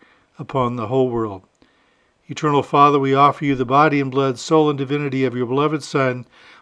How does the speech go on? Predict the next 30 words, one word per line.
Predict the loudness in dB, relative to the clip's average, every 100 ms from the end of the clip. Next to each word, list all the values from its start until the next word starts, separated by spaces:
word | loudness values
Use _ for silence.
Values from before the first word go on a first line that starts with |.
| _
our | 0
Lord | 6 6 6
Jesus | 2 -2 -2 -4 -8
Christ, | -6 -6 -6 -12 -18 _ _ _ _
in | -6 -6
atonement | -4 -4 -4 -4 -6
for | -2 0
our | 2 0
sins | -2 -10 -10 -14 -18 -20 _ _ _ _
and | -8 -6
the | -4
sins | -2 -2 -2 -8
of | -10 -8
the | -8
whole | -6 -6
world. | -6 -8 -14 _ _ _ _ _ _ _ _ _ _ _ _ _ _ _ _
Let's | -2 -2
move | -2 -2 0
forth | 2 4 2
now | -2 0 -2 -4 _ _ _ _ _ _
in | -6 -4
the | -4
providence | 4 4 4 2 -6 -6
which | -4 -4 -6 -12
so | -14 2 2
far | 2 0 0
has | 0
never | -4 -4 -4
failed | -4 -6 -6 -10
us. | -16 -20